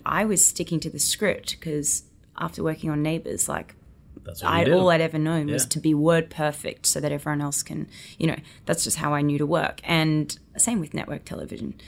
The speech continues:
Speaker 1: to be honest. So Leo starts improvising, and I remember, I must have made a face. I remember he said, in the scene, he goes, "Well, what's that face?"
Speaker 2: <laughs>
Speaker 1: And I was like, "Is, is he asking me? Should I answer him? Oh,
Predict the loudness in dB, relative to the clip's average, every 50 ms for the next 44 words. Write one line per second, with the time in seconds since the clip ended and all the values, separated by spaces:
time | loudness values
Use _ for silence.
0 | -20 -20 -14 -8 -6 -4 -4 -2 -4 -4 -6 -6 -2 2 6 6 8 8 8 8
1 | 8 8 6 4 2 -2 -8 _ -2 2 4 6 6 6 6 4 4 4 2 0
2 | 0 -2 -2 -2 0 -2 -2 -2 -2 0 0 0 0 -2 -4 -6 -8 -6 -8 -8
3 | -10 -12 -16 -20 -20 -20 -10 -4 -2 0 2 2 2 2 0 -4 -10 -20 _ _
4 | -20 -20 _ -4 0 4 4 6 6 4 2 2 -2 -4 -12 -10 -4 0 2 4
5 | 4 4 4 4 6 6 6 4 4 4 2 2 2 2 2 0 0 2 2 2
6 | 0 0 -2 0 2 2 2 0 -4 -14 _ -20 -20 -20 -20 -20 -20 -6 0 4
7 | 4 6 6 6 4 4 4 2 0 0 -2 -2 -4 -4 -8 -14 -16 -18 -12 -8
8 | -4 0 2 2 2 2 0 0 0 0 0 0 0 0 0 0 -2 -2 0 0
9 | 2 0 0 0 0 0 2 0 0 0 0 -4 -4 0 2 4 4 6 6 4
10 | 4 2 0 0 0 -2 -2 -8 -14 -20 -20 -20 -14 -12 -10 -10 -10 -12 -14 -18
11 | -14 -12 -12 -10 -8 -8 -8 -8 -8 -10 -12 -16 -20 -20 -18 -10 -8 -8 -6 -6
12 | -8 -8 -6 -4 -4 -2 0 0 0 2 2 2 2 2 0 2 2 2 0 0
13 | 2 0 2 0 0 -2 -6 -10 -10 -10 -10 -12 -14